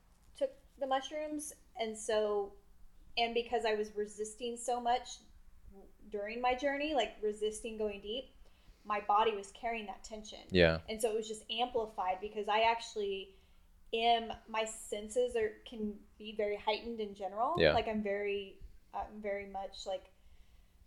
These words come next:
Speaker 1: um, sensory stuff can, can really get to me.
Speaker 2: Mm-hmm.
Speaker 1: And so the mushroom just amplified that. And that was, I really think, a lot of the reason that my body hurt. So in hindsight, I think, you know, the next time I do it, which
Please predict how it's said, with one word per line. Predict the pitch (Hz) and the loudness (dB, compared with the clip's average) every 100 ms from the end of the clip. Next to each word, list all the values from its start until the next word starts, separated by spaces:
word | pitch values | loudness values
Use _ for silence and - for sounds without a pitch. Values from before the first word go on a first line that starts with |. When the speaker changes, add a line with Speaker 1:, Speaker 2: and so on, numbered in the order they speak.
| - - | -14 -2
Speaker 1:
um, | 208 196 190 - - | 2 2 0 -8 -20
sensory | - 220 214 214 | -8 -6 0 2
stuff | 214 214 214 - | 2 0 -2 -4
can, | 214 196 196 - - | -8 -6 -10 -20 -20
can | 226 202 | -14 -8
really | 196 | -6
get | 190 - | -4 -6
to | - | -4
me. | 240 254 277 - | -2 0 -2 -4
Speaker 2:
Mm-hmm. | 196 90 - - | -2 0 -2 -2
Speaker 1:
And | 220 214 | -4 -2
so | - 214 202 196 196 - - - | 2 4 6 4 2 -4 -14 -12
the | 214 | -2
mushroom | 208 214 - 214 | 0 0 -2 -4
just | 208 - | -4 -6
amplified | 214 220 214 190 - | -4 -4 -2 -2 -2
that. | 185 - - - | -2 -2 -4 -6
And | 214 208 | -6 -6
that | - | -6
was, | 202 190 - - - - - - - - | -8 -8 -10 -12 -20 -20 -20 -20 -20 -6
I | 214 196 | -4 2
really | 214 208 202 | 4 4 2
think, | 226 214 214 - | -4 -6 -8 -8
a | 202 | -4
lot | 196 196 | 0 0
of | 190 | -2
the | 190 | -8
reason | 190 190 190 | -10 -12 -14
that | 185 | -12
my | 190 190 | -10 -8
body | 180 - - | -8 -8 -6
hurt. | 202 220 - - - - - - - - | 0 0 0 -8 -20 -20 -20 -20 -20 0
So | 233 | 2
in | 214 | 2
hindsight, | 214 233 254 254 254 196 196 196 - - - | 2 4 6 4 4 4 4 0 -6 -16 -10
I | 214 | -8
think, | 214 202 - - - | -8 -12 -18 -20 -10
you | 208 | -8
know, | 185 | -6
the | 190 | -4
next | 208 214 - | 0 0 -2
time | 214 202 | -8 -8
I | |
do | 190 | -4
it, | 190 190 | -4 -2
which | 208 208 | -4 -6